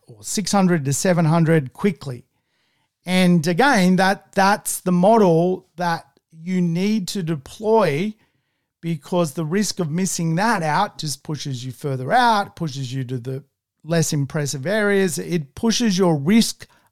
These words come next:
up. By not having the right asset, eh, you actually are also playing the time game and the location game, and your risk profile increases.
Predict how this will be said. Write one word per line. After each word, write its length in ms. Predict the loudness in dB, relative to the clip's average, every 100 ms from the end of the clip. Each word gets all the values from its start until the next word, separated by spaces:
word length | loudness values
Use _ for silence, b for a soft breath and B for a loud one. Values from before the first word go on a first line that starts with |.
| _
up. 320 | -4 -4 -4 -14 -16 _ _ _ _ _
By 140 | 0
not 340 | 2 4 4 2
having 400 | 0 0 0 -2
the 100 | 0
right 300 | 2 2 0
asset, 640 | -4 -2 -2 0 0 -2 _ _ _ _ _ _
eh, 280 | -4 -2 -4 -8
you 420 | -4 2 4 2
actually 720 | 0 -2 -2 0 0 0 -2 b b b b -12
are 140 | -10
also 680 | -2 2 2 4 4 6 4
playing 380 | -2 -4 -2 -2
the 80 | -4
time 480 | 0 4 4 4
game 480 | 2 -2 -2 0 -2 -4 _ _ _ _
and 80 | -6
the 60 | -2
location 800 | 0 0 2 2 4 2 0
game, 480 | -2 -2 0 0 -2 -4
and 180 | -4 -2
your 220 | -2 -2
risk 340 | 0 -2 -4
profile 680 | -8 -4 -4 -4 -4 -4 -6 -8
increases. 920 | -6 -6 -8 -6 -6 -8 -14 -16 -18